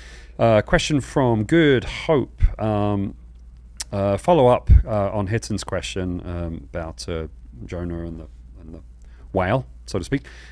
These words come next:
Um, does that mean that God is not finished creation? I have heard that God is still in the process of creating,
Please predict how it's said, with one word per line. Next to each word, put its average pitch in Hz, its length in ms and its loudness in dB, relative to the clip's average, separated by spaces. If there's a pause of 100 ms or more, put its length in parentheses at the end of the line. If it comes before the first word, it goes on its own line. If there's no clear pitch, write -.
(100)
Um, 107 200 4
does 165 120 0
that 196 120 6
mean 165 180 4
that 135 120 0
God 127 200 4
is 107 140 0
not 110 180 -4
finished - 680 -4
creation? 110 720 0
I 95 80 -2
have 101 120 -4
heard 120 260 0
that 107 140 -6
God 110 280 0
is 92 120 -2
still - 260 -4
in 110 60 -2
the 101 80 -4
process 104 580 -6
of 90 120 -16
creating, 101 800 -4